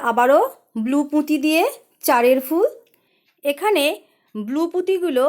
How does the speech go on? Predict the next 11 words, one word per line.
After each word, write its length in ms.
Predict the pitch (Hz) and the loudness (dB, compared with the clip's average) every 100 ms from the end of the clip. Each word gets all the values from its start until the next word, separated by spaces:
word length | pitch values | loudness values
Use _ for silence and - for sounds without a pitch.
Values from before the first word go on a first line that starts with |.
| 440 _ _ | -2 _ _
একদিকে 460 | - 247 247 277 349 | -6 -6 -6 -6 -4
সুতোয় 400 | 330 320 294 302 | -4 -4 -2 0
আমি 160 | 294 320 | 0 0
নিয়ে 300 | 294 277 285 262 403 | 0 0 0 -2 -4
সাদা 320 | - 233 233 254 | -4 -2 0 0
পুঁতিতেই 500 | 294 294 349 339 554 - _ - | -2 -4 0 2 2 -4 _ -2
এসে 280 | 240 294 392 - | 0 0 -2 2
ক্রস 260 | 277 233 214 | 4 4 2
দিচ্ছি। 420 | 226 220 - 214 185 185 _ _ _ _ _ - | -2 -4 -4 -6 -6 -8 _ _ _ _ _ -10
এখানে 320 | 294 381 392 302 | -4 2 4 4
নিয়মগুলো 600 | 302 254 269 285 311 285 | 2 2 4 4 4 4